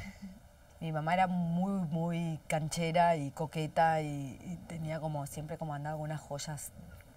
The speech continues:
Speaker 2: divinas y tenía un collar particularmente muy de ella porque era medio grandote, como unas argollas. Y, y cuando la vestí pensé, "Esto es, es". Nada, son como imágenes, ¿no?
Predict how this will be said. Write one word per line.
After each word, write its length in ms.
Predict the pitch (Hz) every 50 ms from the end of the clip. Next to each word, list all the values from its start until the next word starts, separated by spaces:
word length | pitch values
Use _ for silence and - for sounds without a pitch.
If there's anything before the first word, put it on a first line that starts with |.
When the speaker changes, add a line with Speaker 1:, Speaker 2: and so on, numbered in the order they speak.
| - - - - - -
Speaker 2:
divinas 680 | 180 160 151 151 156 160 165 170 165 180 185 - -
y 40 | - -
tenía 280 | - 175 165 165 170
un 80 | 180 175
collar 380 | - - 170 - 185 185 170
particularmente 1080 | - - 175 - - - - 151 156 165 165 165 165 170 175 175 165 - - 175 170 165
muy 260 | 151 151 165 175 180 175
de 160 | 175 180 175
ella 180 | 165 - 190
porque 200 | 175 180 165 170
era 120 | 165 175 170
medio 380 | 160 165 165 165 170 180 180
grandote, 640 | 175 170 156 156 160 165 170 170 165 - 180 180 165
como 200 | - 151 147 151
unas 320 | 160 170 165 131 - - -
argollas. 600 | 147 156 151 156 170 - - 170 - 165 - - - - - - - - - - - - - - - - - - - - -
Y, 440 | - 170 151 135 120 110 87 60 - - - - - - - - - - - - - - - - - - - - - - - -
y 60 | - -
cuando 260 | - 156 156 147 139 131
la 160 | 135 131 135
vestí 640 | 135 120 - - 151 139 135 139 143 143 143 - - - - - - -
pensé, 360 | - 147 139 135 - 131 120
"Esto 260 | 120 - - 156 139
es, 240 | 135 117 - - -
es". 260 | 98 - - - - - - - - - - - - - - - - - - - - - - - - - - - - -
Nada, 300 | 269 277 202 165 156 143
son 220 | - - 220 220
como 140 | 233 226 208
imágenes, 560 | 190 196 196 196 185 - 180 165 151 143 139
¿no? 280 | 151 147 151 156 196